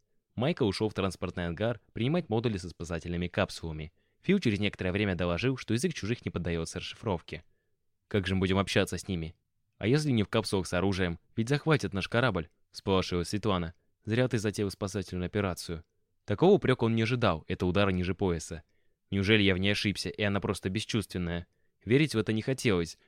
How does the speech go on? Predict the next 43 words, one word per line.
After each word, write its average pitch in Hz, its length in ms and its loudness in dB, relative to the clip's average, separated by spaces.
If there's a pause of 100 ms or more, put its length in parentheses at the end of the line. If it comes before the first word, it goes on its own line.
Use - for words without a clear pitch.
(120)
но 107 100 2
ее 101 160 6
упрек 117 240 0
сильно 123 260 0
царапнул 87 440 -2
по 90 100 -4
его 87 180 2
душе. 87 420 -4 (640)
«Мы 101 100 2
не 104 100 4
можем 117 280 4
бросить 92 300 2
погибать 95 400 2
в - 40 -12
капсулах 98 380 -2
чужих, 113 380 0
ведь 92 140 -6
они 98 160 2
еще 98 200 0
живые». 101 440 2 (420)
Да, 110 220 6
риск, 101 280 2
а 92 80 -4
как 117 160 0
потом 107 280 2
жить 107 180 0
с - 20 -20
таким 90 280 -4
грузом? 87 400 -2 (540)
Ладно, 110 300 2
извини, 92 280 0
я 85 100 0
не 87 100 0
права. 92 380 -2 (260)
Она 143 180 2
отвернулась, 107 500 0
вытирая 90 320 -2
слезы, 90 400 -2
предательски 123 560 -4
выступившие 87 580 -6
на 87 80 -4
глазах. 87 480 -4 (420)
«Капитан», 92 460 2